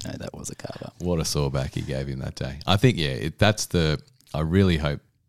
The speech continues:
Speaker 2: it doesn't shelve the international plans, 'cause you do wanna see these horses on the international stage, especially with a record like him. But dusted at the dollar oh five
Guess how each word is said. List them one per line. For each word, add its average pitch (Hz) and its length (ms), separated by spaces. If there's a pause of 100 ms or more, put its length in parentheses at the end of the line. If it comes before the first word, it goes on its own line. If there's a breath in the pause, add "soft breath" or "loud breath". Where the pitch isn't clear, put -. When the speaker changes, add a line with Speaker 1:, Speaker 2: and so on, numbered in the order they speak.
Speaker 2:
it 69 140
doesn't 71 300
shelve 69 360
the - 80
international - 560
plans, - 380
'cause 69 160
you 71 80
do 73 180
wanna - 240
see 65 160
these 64 220
horses - 460 (2000)
on 76 160
the 67 80
international 69 500
stage, 71 320
especially - 380
with 64 160
a 67 40
record 67 320
like - 180
him. 76 160
But 73 180 (560)
dusted 101 360
at 78 80
the - 80
dollar 92 300 (380)
oh 82 160
five 76 540